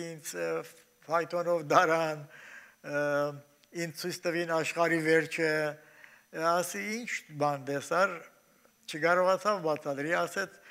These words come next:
«Ժամացույցի զսպանակի վես մի բան էր», ասեց, ը, «եթե դա վերջանար, աշխարհի վերջը պիտի գար» և այլն։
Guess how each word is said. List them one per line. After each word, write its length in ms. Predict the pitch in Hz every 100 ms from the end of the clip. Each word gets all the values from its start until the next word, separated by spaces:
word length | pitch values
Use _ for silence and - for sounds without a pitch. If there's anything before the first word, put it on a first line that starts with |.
| - - - 139 131
«Ժամացույցի 640 | 160 170 190 170 185 -
զսպանակի 800 | 185 127 156 - 180 180 185 190
վես 380 | 185 185 180 175 156
մի 80 | 151 147
բան 220 | 160 156
էր», 140 | 139 127
ասեց, 540 | 123 - 156 175 - - _ _ _ _ _ _ _ _ _ _ _
ը, 140 | 156 151 151 151 147
«եթե 280 | 160 156 170 160
դա 140 | 160 160 160
վերջանար, 840 | 143 160 160 160 160 156 175 185 175 - - - 156
աշխարհի 340 | 147 165 160
վերջը 400 | 151 160 156 151
պիտի 240 | 131 127 123
գար» 300 | 127 127 131
և 180 | 135 139
այլն։ 400 | 139 131 151 196